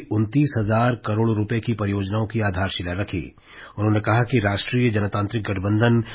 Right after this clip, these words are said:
एनडीए सरकार स्थिरता और आर्थिक विकास को प्राथमिकता दे रही है और एनडीए के तीसरे कार्यकाल का निवेशकों ने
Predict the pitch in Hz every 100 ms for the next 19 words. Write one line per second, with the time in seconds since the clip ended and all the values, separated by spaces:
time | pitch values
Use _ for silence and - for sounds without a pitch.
0 | - - 110 117 175 160 113 101 101 95
1 | 131 - - - 131 - 175 180 - 104
2 | 107 - 123 127 - 120 131 127 165 117
3 | 107 123 135 - 131 131 - 107 104 143
4 | - 95 90 92 98 113 131 135 - -
5 | 127 123 151 139 123 127 156 151 147 139
6 | 147 - 151 156 120 110 110 123 143 139
7 | 135 107 107 113 151 180 120 120 131